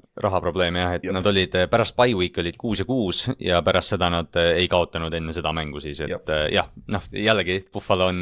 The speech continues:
Speaker 1: eh, Buffalo kindlasti ei ole nagu sellega, et oo jee, me jõudsime jälle divisionali, kus nad iga aasta on ja siis jälle said Kansas City't tappa, et noh, et Buffalo fännidele loomulikult nagu <laughs> tunneme kaasa. Eh, aga noh, lõppude lõpuks jah,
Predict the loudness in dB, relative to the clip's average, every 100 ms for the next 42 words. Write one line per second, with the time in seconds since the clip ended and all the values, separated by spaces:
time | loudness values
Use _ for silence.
0 | 0 0 2 2 0 0 -2 0 0 2
1 | 0 -2 2 2 2 0 0 -2 0 0
2 | 2 2 4 2 2 0 -2 -2 -2 -2
3 | -2 -2 0 0 0 -2 -6 -6 -2 0
4 | 4 4 2 -4 -4 -6 -2 0 0 -2
5 | -2 -2 -2 -6 -8 -4 -4 -2 -4 -4
6 | -6 -6 -4 -4 -4 0 0 2 -2 -2
7 | -4 -2 -2 -4 -6 -4 -2 -2 -4 -8
8 | -12 -8 -2 0 4 4 4 2 -6 -10
9 | -10 -4 -2 -2 -4 -4 -2 -2 0 2
10 | 2 2 -2 -6 -6 -4 -2 -4 -4 -2
11 | -2